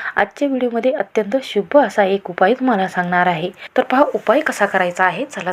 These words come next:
तर जाणून घेऊया. तर पहा, सर्वात प्रथम श्री हरी विष्णूची विधिवत पूजा करून घ्यायची आहे, माता लक्ष्मीची पूजा करून घ्यायची आहे, अगरबत्ती धूप लावायचा आहे आणि त्यानंतर पिवळ्या रंगाची फुले अर्पण करायची आहे. खिरीचा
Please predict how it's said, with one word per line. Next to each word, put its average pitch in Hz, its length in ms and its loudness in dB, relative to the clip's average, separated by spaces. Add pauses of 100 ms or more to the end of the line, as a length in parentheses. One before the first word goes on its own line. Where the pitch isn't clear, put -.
तर 247 100 -4
जाणून 180 340 -2
घेऊया. 165 340 -4 (720)
तर - 80 6
पहा, 269 240 0
सर्वात 240 340 4
प्रथम 220 440 -4
श्री 214 200 2
हरी 196 260 2
विष्णूची 196 480 -2
विधिवत 190 440 0 (160)
पूजा 202 260 4
करून 262 300 0
घ्यायची 240 320 2
आहे, 220 380 0
माता 208 300 0
लक्ष्मीची 202 520 -2
पूजा 196 360 2
करून 202 300 0
घ्यायची 175 320 -2
आहे, 175 260 -2 (460)
अगरबत्ती 254 460 4
धूप 202 300 -2
लावायचा 220 460 0
आहे 196 260 -2 (500)
आणि 226 220 -4
त्यानंतर 208 420 -4
पिवळ्या 214 320 0
रंगाची 190 360 -4
फुले 226 300 -2
अर्पण 185 360 -6
करायची 175 360 -4
आहे. 170 240 -6 (200)
खिरीचा 226 380 0